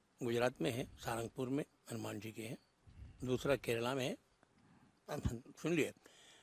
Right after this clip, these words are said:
और एक चोटा नहीं करा है, एक स्वयंभू खुद आया हुआ है, उसका स्वशक्ति है। यहाँ पे शक्ति डाला गया है, ये स्वामीनारायण के गुरु को ऐसे किया है,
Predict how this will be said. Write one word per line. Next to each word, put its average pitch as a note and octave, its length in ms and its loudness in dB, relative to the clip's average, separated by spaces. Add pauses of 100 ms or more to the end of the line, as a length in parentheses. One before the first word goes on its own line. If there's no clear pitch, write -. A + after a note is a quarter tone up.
(420)
और C#3 100 8
एक B2+ 160 6 (340)
चोटा C3+ 240 10
नहीं D3+ 140 8
करा B2+ 180 6
है, E3 160 2 (260)
एक D3 200 8
स्वयंभू D#3 440 12
खुद E3+ 240 8
आया B2+ 300 10
हुआ C#3 200 10
है, - 60 6
उसका C#3+ 240 4
स्वशक्ति - 500 0
है। G3 140 0 (120)
यहाँ C#3 260 4
पे F3+ 180 4
शक्ति C#3+ 400 2
डाला B2+ 360 6
गया D#3+ 220 8
है, E3+ 160 6
ये - 300 -2
स्वामीनारायण C#3+ 560 4
के C3+ 140 0
गुरु B2 320 -4
को C3 140 2
ऐसे A#2 180 0
किया C3 240 6
है, A#3 140 6